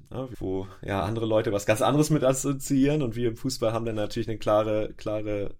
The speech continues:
Idee im Kopf. Und wenn man das dann im, im Kinderbereich nicht abstellt, dann kann's zu, zu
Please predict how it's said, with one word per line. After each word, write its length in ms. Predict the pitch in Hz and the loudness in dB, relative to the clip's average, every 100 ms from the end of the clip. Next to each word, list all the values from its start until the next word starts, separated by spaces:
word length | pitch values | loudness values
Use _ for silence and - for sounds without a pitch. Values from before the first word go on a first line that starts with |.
| - | -10
Idee 360 | 107 107 127 | -6 0 0
im 120 | 110 | 0
Kopf. 340 | 98 131 - - - - - - _ _ - - | -2 -4 -4 -12 -16 -18 -18 -20 _ _ -16 -8
Und 380 | 98 104 - - | -6 -6 -8 -6
wenn 80 | 104 | -4
man 120 | 101 | -2
das 200 | 113 - | -2 -2
dann 280 | 123 117 - | -4 -4 -6
im, 280 | 104 104 101 | -8 -8 -8
im 240 | 95 98 | -8 -6
Kinderbereich 720 | - 156 151 131 131 139 - | -4 -2 -2 -2 -2 -4 -8
nicht 220 | 127 - | -10 -4
abstellt, 480 | 139 - - 160 196 | -4 -2 -2 -2 -2
dann 280 | 123 123 120 | -6 -8 -8
kann's 300 | - 120 - | -8 -8 -8
zu, 240 | - 113 110 | -8 -8 -8
zu 180 | - - | -14 -14